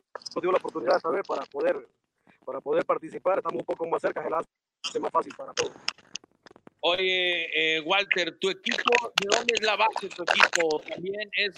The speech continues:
Speaker 2: eh, de diferentes nacionalidades, como lo, lo viene siendo el equipo de Nacaome.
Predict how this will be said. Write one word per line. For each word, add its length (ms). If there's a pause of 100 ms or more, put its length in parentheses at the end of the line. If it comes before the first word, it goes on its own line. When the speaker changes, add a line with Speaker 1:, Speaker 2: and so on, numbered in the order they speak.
Speaker 2:
eh, 300 (340)
de 120
diferentes 640
nacionalidades, 960
como 220
lo, 260 (380)
lo 80
viene 200
siendo 500
el 200
equipo 320
de 60
Nacaome. 460